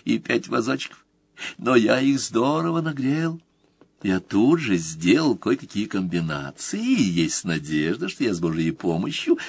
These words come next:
на этом деле заработаю, потому что везёт мне, не сглазить бы в последнее время здорово, что не куплю,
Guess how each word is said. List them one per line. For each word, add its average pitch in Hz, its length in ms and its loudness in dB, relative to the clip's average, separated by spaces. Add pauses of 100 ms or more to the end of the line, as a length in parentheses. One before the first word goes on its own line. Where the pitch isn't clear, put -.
на 110 220 6
этом 143 360 0
деле 180 360 2
заработаю, 113 880 -2 (260)
потому 160 340 0
что 139 220 -4
везёт 120 600 -2
мне, 98 260 0 (280)
не 107 180 4
сглазить 92 640 4
бы 82 100 -2
в - 120 -18
последнее 85 540 -2
время 78 260 -2
здорово, 85 640 2 (260)
что - 320 2
не 92 140 2
куплю, 104 600 4